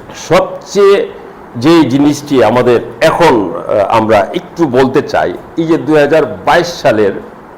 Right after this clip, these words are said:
সেপ্টেম্বর মাসের এই সতেরো তারিখে এসে আমরা একটি বিষয় বলতে চাই যে আমাদের যে সংবিধান, আমাদের যে সংবিধান, সংবিধানের যে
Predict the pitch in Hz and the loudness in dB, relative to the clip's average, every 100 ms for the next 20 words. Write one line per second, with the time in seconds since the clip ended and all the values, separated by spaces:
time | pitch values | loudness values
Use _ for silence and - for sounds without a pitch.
0 | - - - - - - - - - - | -20 -20 -20 -20 -20 -20 -18 -16 0 0
1 | 165 - 170 175 170 151 131 123 - 131 | 0 -6 -4 -2 0 0 2 0 0 0
2 | 110 113 - - - 110 107 98 - - | 2 0 -6 -18 -4 -2 -2 -4 -8 -10
3 | 101 - - 160 160 156 127 110 107 120 | -10 -10 -2 -2 0 -2 0 -2 -2 -2
4 | 92 - 98 92 107 117 - - - - | -2 -4 -2 -2 0 -2 -2 -8 -16 -10
5 | 160 135 131 123 95 90 92 95 120 - | -6 -6 -2 -2 -2 -4 -6 -4 -6 -6
6 | - - - - - - - 101 104 170 | -20 -20 -20 -20 -20 -20 -6 0 0 -2
7 | - - - - - - - - - - | -12 -20 -20 -20 -20 -20 -20 -20 -20 -20
8 | - - - - 147 185 190 170 156 - | -20 -20 -20 -2 2 4 4 4 2 0
9 | - 147 170 147 113 98 92 - - - | -2 2 4 4 4 2 0 -10 -20 -20
10 | - - - - - 143 156 170 151 170 | -20 -20 -20 -20 -4 0 2 2 2 -2
11 | - 175 180 165 131 107 - 170 180 160 | 0 0 2 2 0 -2 -2 0 2 2
12 | 143 143 123 143 | 4 4 2 2